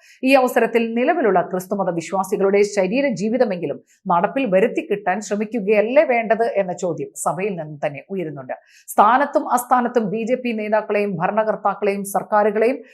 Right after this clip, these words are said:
പുകഴ്ത്താൻ ശ്രമിക്കുന്ന ക്രിസ്തുമത മേധാവികളുടെ അവസരവാദ സമീപനങ്ങൾ സഭയ്ക്ക് വലിയ ക്ഷീണമാണ് ഉണ്ടാക്കുന്നതെന്നും സഭയിലെ വൈദികരും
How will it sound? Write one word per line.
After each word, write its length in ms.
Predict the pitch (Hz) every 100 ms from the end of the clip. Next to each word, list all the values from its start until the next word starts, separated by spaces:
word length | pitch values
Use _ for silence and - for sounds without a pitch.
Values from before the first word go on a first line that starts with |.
| _ 196
പുകഴ്ത്താൻ 460 | 196 233 240 320
ശ്രമിക്കുന്ന 420 | 320 285 269 247
ക്രിസ്തുമത 520 | 247 - 208 233 226 214
മേധാവികളുടെ 800 | 180 175 170 208 233 226 220 220
അവസരവാദ 600 | 185 254 262 349 254 196
സമീപനങ്ങൾ 680 | 185 185 170 196 185 151 139 139 _ _
സഭയ്ക്ക് 400 | - 160 185 214
വലിയ 240 | 202 202 202
ക്ഷീണമാണ് 680 | - 208 226 294 240 185 170
ഉണ്ടാക്കുന്നതെന്നും 760 | 170 170 190 208 196 196 226 311 - -
സഭയിലെ 480 | - 226 208 247 240
വൈദികരും 640 | 233 196 226 277 240 226